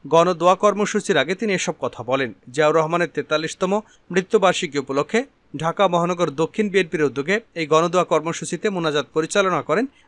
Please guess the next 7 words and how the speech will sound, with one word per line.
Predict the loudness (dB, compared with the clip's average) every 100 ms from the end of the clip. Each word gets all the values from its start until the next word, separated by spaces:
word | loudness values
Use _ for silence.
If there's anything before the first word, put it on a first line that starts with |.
| -8
জাতীয় | 2 2 4 2
ওলামা | 4 2 2
দলের | 2 2
আহ্বায়ক | 0 0 2 0 2
মাওলানা | 0 2 2 0 _
সেলিম | -4 -2 0
রেজা। | 0 2